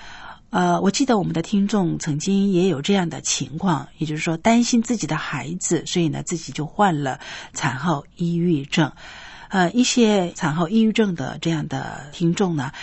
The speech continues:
常常会担心自己的婴孩能不能够健康的成长，也担心自己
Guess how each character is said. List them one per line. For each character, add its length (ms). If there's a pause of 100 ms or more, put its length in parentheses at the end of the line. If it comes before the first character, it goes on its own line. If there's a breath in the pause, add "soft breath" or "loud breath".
(160 loud breath)
常 180
常 240
会 220
担 260
心 160
自 140
己 100
的 140
婴 180
孩 320
能 140
不 60
能 140
够 120
健 240
康 180
的 100
成 300
长， 220 (240 loud breath)
也 80
担 180
心 220
自 120
己 300